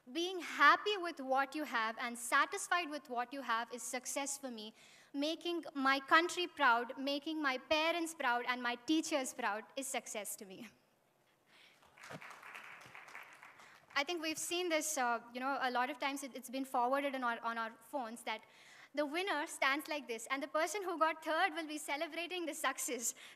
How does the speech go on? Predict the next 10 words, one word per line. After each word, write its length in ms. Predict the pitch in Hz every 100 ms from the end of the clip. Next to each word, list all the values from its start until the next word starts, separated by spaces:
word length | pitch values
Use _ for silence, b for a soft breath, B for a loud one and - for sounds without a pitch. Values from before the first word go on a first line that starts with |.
| 233
right? 200 | 226 359
So 140 | - 311
that 140 | 320 349
means 260 | 381 392 349
that, 160 | 339 349 B B
you 100 | 285
know, 140 | 294 370 254
the 60 | 311
position 580 | - 311 302 - 381 370
or 80 | 277